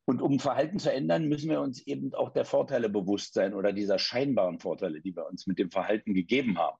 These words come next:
Und dann geht's, eine wirksame Entscheidung zu treffen. Erstens mal Verantwortung zu erkennen, dann zweitens ein Bewusstsein dafür zu entwickeln und dann geht's um die Umsetzung. Und die Umsetzung ist zum einen,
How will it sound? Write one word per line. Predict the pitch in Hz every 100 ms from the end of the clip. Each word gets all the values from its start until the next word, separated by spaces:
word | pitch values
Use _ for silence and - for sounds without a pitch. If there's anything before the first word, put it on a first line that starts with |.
| -
Und | 104
dann | 113 143
geht's, | 127 151 151
eine | 160 156 -
wirksame | 110 120 139 160 143 143
Entscheidung | 131 147 143 139 101
zu | -
treffen. | - 82 -
Erstens | 131 135 147 -
mal | 127
Verantwortung | 123 117 120 123 113 110
zu | -
erkennen, | - - 123 185 190
dann | 190 123
zweitens | - 120 127 - -
ein |
Bewusstsein | 98 92 143 - 165 151
dafür | 151 151
zu | 147
entwickeln | 156 131 135 143
und | 117 110
dann | 120
geht's | 120 123 -
um | 139 123
die | 135
Umsetzung. | 180 190 135 107 - 98 87
Und | 101
die | 117
Umsetzung | 151 185 165 156 - 180 -
ist | 160 -
zum | - 131
einen, | - 127 160 165 170